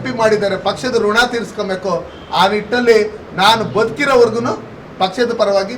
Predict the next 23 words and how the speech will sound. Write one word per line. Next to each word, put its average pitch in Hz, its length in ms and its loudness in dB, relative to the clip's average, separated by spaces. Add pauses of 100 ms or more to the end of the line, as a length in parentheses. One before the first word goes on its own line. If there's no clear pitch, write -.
(100)
ದೇಶದ 208 340 -4
ಪರವಾಗಿ 180 360 -6 (380)
ಕೋಲಾರ 208 280 4 (100)
ಲೋಕಸಭಾ 196 360 -4
ಕ್ಷೇತ್ರದಲ್ಲಿ 190 460 -4
ನಮ್ಮ 180 200 -4
ಪಕ್ಷದ, 214 280 2 (540)
ನಮ್ಮ 208 180 -2 (640)
ದೇಶಭಕ್ತರ 220 580 2
ಮೇಲೆ 208 160 2 (220)
ಯಾವುದೇ 254 360 6 (100)
ರೀತಿಯಾದಂಥ 208 460 0 (140)
ತೊಂದರೆ 190 300 -2
ಆದ್ರೂ 202 320 -4 (480)
ತಕ್ಷಣ - 360 2 (120)
ಅಲ್ಲಿ 214 200 0
ಬಂದು 214 220 2
ಅದನ್ನ 190 240 -4 (100)
ಎದುರಿಸಂತ 202 380 -4 (120)
ಕೆಲಸಗಳನ್ನ 190 460 -2 (460)
ನಾವು 156 140 2 (100)
ಮಾಡ್ತೀರಿ. 214 360 0 (200)
ಯಾವುದೇ 202 280 2